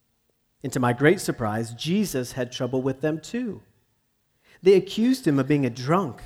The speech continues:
and a glutton and of having terrible taste in his choice of friends. Here was a man who believed he was the Son of God, and one of the chief complaints against him was that he wasn't religious enough." And then she goes on to say, "I liked him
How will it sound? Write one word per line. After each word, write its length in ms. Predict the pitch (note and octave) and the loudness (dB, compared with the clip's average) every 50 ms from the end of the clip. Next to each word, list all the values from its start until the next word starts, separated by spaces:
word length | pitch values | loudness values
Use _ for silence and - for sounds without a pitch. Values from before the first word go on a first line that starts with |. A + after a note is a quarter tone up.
| - | -12
and 120 | - C#3+ B2 | -10 -8 -8
a 40 | A2+ | -8
glutton 480 | - B2+ B2 D3+ - - B2+ A#2+ G#2+ | -8 -6 -4 -4 -4 -6 -8 -12 -12
and 140 | G#2 G2+ G#2 | -12 -12 -10
of 80 | A2 A2+ | -10 -6
having 300 | A#2 C3 B2+ B2 A#2 A2+ | -4 -4 -4 -4 -6 -8
terrible 400 | - - F3 E3+ F#3 F3 D3+ C#3 | -6 -2 -2 0 0 -2 -4 -6
taste 340 | - - C#3+ C#3 C3 C3+ | -4 -4 -4 -4 -4 -6
in 80 | - B2 | -8 -10
his 100 | A2 G#2 | -10 -12
choice 360 | - - - D3 C#3+ C#3 - | -10 -6 -2 -2 -2 -2 -4
of 60 | G2+ - | -8 -12
friends. 500 | - B2+ A#2+ A2 G2 F#2+ F#2+ - - - _ - - - - - - | -8 -8 -8 -6 -8 -10 -14 -18 -20 -20 _ -20 -20 -20 -20 -20 -14
Here 200 | - - G3+ A3+ | -4 0 2 2
was 140 | A#3+ A#3 F#3 | 4 4 4
a 80 | E3+ D#3 | 4 4
man 240 | C3 B2+ B2 B2 B2 | 4 2 2 0 -2
who 80 | B2+ | -2
believed 400 | B2 C3 B2+ C3+ D3+ D#3+ D#3 D#3+ | -2 0 2 4 4 2 2 0
he 80 | - E3 | -2 0
was 160 | D3+ C#3+ C3 | 0 0 0
the 80 | C3 B2+ | -2 -4
Son 240 | - - C#3 C3 | -4 -2 -2 -2
of 140 | A#2+ A2+ A2 | -2 -4 -4
God, 320 | A#2 A2 G#2+ G2 G2 G#2 G#2+ | -6 -6 -6 -6 -8 -10 -10
and 260 | D#2 B2+ C3 B2+ C3 | -6 -6 -4 -2 0
one 180 | C#3+ E3 F#3+ | 2 2 2
of 100 | G#3+ F#3 | 2 0
the 60 | D3+ C3 | -2 -4
chief 480 | - - - - - A3 A#3+ A#3 - | -6 -8 -6 -2 2 2 2 2 0
complaints 540 | - - A#3 G3 - - E3 D#3 E3 E3 - - | -4 -4 -4 -4 -2 0 0 0 0 0 -2 -6
against 480 | - C3+ B2 D3+ D3+ F3 F3+ E3+ - - | -12 -6 0 2 2 2 0 -2 -4 -6
him 200 | A#2+ A2+ A2+ A2 - - - - - - | -4 -4 -4 -6 -10 -16 -20 -20 -8 -4
was 220 | D#3 D3+ C#3 B2+ | -2 -2 0 2
that 220 | D3+ E3 F#3 F#3+ F3+ | 4 4 4 4 2
he 180 | - F#3+ F#3+ | 2 2 2
wasn't 520 | E3 D3 D3 E3+ F#3+ F#3 E3+ F#3 F#3 F#3 - - | 2 2 0 0 0 2 2 0 0 -2 -4 -6
religious 600 | D3+ D3 C#3+ C#3+ D3 E3+ E3+ C#3+ D#3 C3 - - | -6 -6 -4 0 0 0 0 -2 -4 -8 -8 -8
enough." 440 | A#2+ G2 F2+ E2+ F2 - - - - _ _ _ _ _ _ _ _ _ _ _ _ _ _ _ _ _ _ _ | -10 -12 -12 -16 -20 -20 -20 -20 -20 _ _ _ _ _ _ _ _ _ _ _ _ _ _ _ _ _ _ _
And 120 | - C3 C#3+ | -6 -4 -2
then 80 | C#3+ | -2
she 100 | C#3 - | -2 -2
goes 240 | C#3+ C#3 C3+ D#3 D3 | -2 -2 -2 -2 -2
on 140 | C3 C#3+ C#3 | -4 -4 -4
to 100 | C3 A#2+ | -4 -6
say, 300 | - B2+ A2+ G#2+ G2 - - - _ - - _ _ - | -6 -6 -8 -8 -8 -10 -16 -20 _ -20 -20 _ _ -14
"I 140 | G#2+ G#2+ G2+ | -14 -12 -12
liked 440 | G2 G2 G2 G#2 A2+ A2+ A2 - | -14 -14 -12 -12 -14 -14 -16 -16
him 280 | - G2+ F#2+ F2+ F2 F2+ | -16 -16 -14 -16 -16 -20